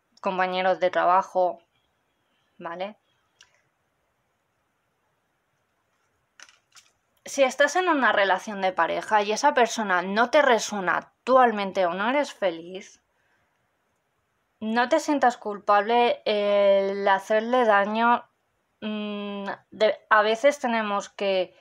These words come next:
que cortar para que nos vengan con ciertas personas, con ciertas situaciones, para que nos vengan, pues, nuestro amor verdadero, o poner límites a ciertas personas que son muy narcisistas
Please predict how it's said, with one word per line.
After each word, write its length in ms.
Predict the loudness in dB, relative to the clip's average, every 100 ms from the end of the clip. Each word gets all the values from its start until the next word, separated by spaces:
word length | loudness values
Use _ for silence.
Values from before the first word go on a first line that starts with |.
| _ _ _ _ _ _ _
que 180 | -2 0
cortar 600 | 2 2 2 2 2 2
para 220 | 2 2
que 100 | 0
nos 220 | -4 -4 -6
vengan 460 | -6 -4 -4 -6 _ _ _ _ -6
con 160 | -4
ciertas 340 | -2 0 0 4
personas, 680 | 2 2 0 2 2 0
con 240 | -4 -10 -8
ciertas 360 | -8 -2 -2
situaciones, 920 | -2 -2 -2 -2 -4 -6 -4 -6 -8 _ _ _ _ _ _ _ _ _ _ 0
para 220 | 2 2
que 100 | 0
nos 240 | 0 0
vengan, 400 | 0 0 0 -2 -6 -20 _
pues, 260 | -4 -4 -8 _ _ _ _
nuestro 440 | -4 -2 0 2 4
amor 320 | 4 2 4
verdadero, 840 | 2 4 2 2 2 2 0 -8 _ _ _ _ _ _ _
o 140 | -2 0
poner 360 | 0 2 2
límites 640 | 4 2 2 0 -2 -4 -2
a 80 | -4
ciertas 380 | -4 -2 -2
personas 480 | -2 -6 -4 -4 -4
que 120 | -6
son 220 | -6 -6 -4
muy 200 | -4 -2
narcisistas 1120 | 0 0 -4 -14 -12 -12 -12 -6 -4 -4 -8